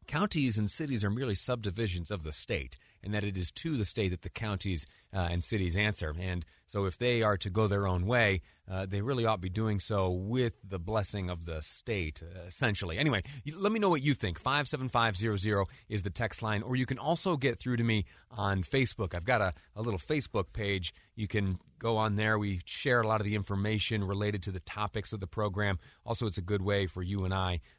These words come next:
uh, to talk back and forth, uh, offline. So, we also spoke to Senator Todd Weiler about a debate coming up here in the state of Utah. If you were listening back in September, uh, when I was auditioning for this program,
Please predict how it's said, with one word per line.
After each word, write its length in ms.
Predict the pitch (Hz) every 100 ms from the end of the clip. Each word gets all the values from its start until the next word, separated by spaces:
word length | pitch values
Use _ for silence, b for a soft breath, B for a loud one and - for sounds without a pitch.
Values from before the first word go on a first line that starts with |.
| -
uh, 200 | 90 85 80
to 100 | 82
talk 360 | 101 92 87
back 260 | - 90 80
and 140 | 85
forth, 440 | 78 101 92 82 90
uh, 120 | 82
offline. 500 | 85 80 92 85 80 - _ _ _ _ _ _ _ _ _ _ - B B
So, 260 | 170 147 - _ _ _ _ _ _ _ _ -
we 100 | 127
also 220 | 175 165
spoke 360 | 123 - 104 - -
to 220 | - 101
Senator 380 | 98 107 95 90
Todd 320 | - 95 92
Weiler 420 | 87 87 87 87 85 b b
about 360 | - 92 98 90
a 40 |
debate 460 | 78 92 156 113 - _
coming 280 | - 90 87
up 160 | 85 -
here 300 | 104 85 80 b b -
in 120 | 92
the 80 | 82
state 280 | - 90
of 100 | 80
Utah. 360 | 82 82 90 80
If 100 | 92
you 100 | 202
were 80 | 196
listening 420 | 170 - 139 113
back 220 | 117 113
in 100 | 110
September, 640 | 95 - - 113 101 85 73 B B -
uh, 200 | 92 92
when 140 | 104
I 100 | 104
was 120 | 101
auditioning 640 | - 90 82 - 104 73 67
for 100 | 80
this 200 | 76 -
program, 560 | 87 78 78 76 73